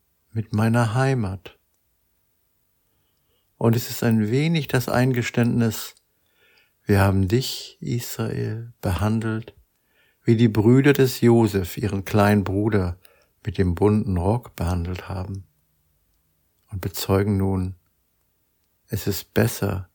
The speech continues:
dir zuzuhören, als sich in die Fremde zu verkaufen.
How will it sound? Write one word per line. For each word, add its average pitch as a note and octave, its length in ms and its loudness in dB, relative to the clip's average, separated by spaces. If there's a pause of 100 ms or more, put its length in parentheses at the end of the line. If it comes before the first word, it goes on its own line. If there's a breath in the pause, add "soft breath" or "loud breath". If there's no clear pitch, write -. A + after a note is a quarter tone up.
(420)
dir G#2+ 160 -2
zuzuhören, A2 960 -6 (800)
als - 220 -4
sich G#2+ 200 -2
in A2 60 -4
die G#2 140 -6
Fremde G#2 540 -2
zu - 180 -10
verkaufen. F#2+ 800 -10